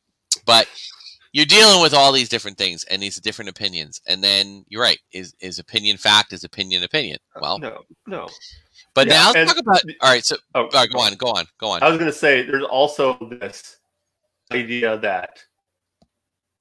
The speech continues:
Speaker 2: you can't have any other different ideas than what I have.
Speaker 1: I'm right and
Speaker 2: And
Speaker 1: you're wrong.
Speaker 2: you're, yeah, you're right.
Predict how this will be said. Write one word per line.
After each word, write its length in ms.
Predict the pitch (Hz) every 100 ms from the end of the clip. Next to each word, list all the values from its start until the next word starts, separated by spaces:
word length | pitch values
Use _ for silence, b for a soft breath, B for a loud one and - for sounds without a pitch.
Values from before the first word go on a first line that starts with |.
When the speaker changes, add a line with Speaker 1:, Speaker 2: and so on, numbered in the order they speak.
| _ -
Speaker 2:
you 280 | 117 139 131
can't 300 | - 113 110 117 104 113
have 340 | 110 104 107 -
any 200 | 117 113
other 180 | 104 104
different 360 | 101 104 104 101
ideas 360 | 98 101 98
than 100 | 101
what 100 | 92
I 140 | 90 87
have. 380 | 85 - - _ _ _ _ _ _ _ _ _ _ _ -
Speaker 1:
I'm 160 | 123 143
right 200 | 131 120
and 100 | 95
Speaker 2:
And 80 | 98
Speaker 1:
you're 120 | 98
wrong. 160 | 90
Speaker 2:
you're, 260 | 123 139 139
yeah, 200 | 151 127
you're 240 | 120 156 156
right. 280 | 139 131